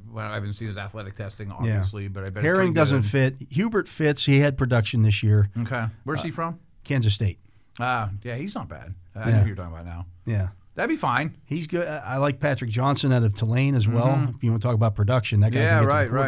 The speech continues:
Speaker 2: quarterback.
Speaker 1: Let's take
Speaker 2: Um,
Speaker 1: one of those two.
Speaker 2: let me just take a look here at the, at the linebacker position. Uh, nah, that's pretty well picked over.
Speaker 1: I mean, we already added Cox, right?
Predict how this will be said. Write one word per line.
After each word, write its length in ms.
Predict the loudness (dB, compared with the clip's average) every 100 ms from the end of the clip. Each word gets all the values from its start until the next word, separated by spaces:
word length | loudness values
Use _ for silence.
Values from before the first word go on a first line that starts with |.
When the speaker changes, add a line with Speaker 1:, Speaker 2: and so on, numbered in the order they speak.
| 0
Speaker 2:
quarterback. 280 | -2 -2 -6 _ -20 -20 -20 _ _
Speaker 1:
Let's 280 | -4 0 2
take 100 | 2
Speaker 2:
Um, 60 | 2
Speaker 1:
one 80 | 2
of 60 |
those 180 | 2 0
two. 260 | -4 -6 -8 -18 _ _ _
Speaker 2:
let 80 | -8
me 60 | -6
just 180 | -6 -2
take 140 | -2
a 40 | 0
look 200 | -2 -2
here 140 | -2
at 80 | -2
the, 220 | -4 -6 -16 -14
at 100 | -8
the 100 | -4
linebacker 560 | -2 0 0 0 -2 -4
position. 600 | -4 -2 -2 -2 0 0 -4 _ -20 -6
Uh, 520 | -2 0 2 2 0 0
nah, 460 | 0 0 0 0
that's 160 | 0 0
pretty 200 | -2 -4
well 100 | -4
picked 280 | -4 -6 -4
over. 400 | -2 0 0 -4 -8 -20 _
Speaker 1:
I 60 | -10
mean, 100 | -6
we 80 | -6
already 260 | -6 -8
added 280 | -8 -10 -12
Cox, 420 | -14 -14 -16 -14
right? 220 | -14 -14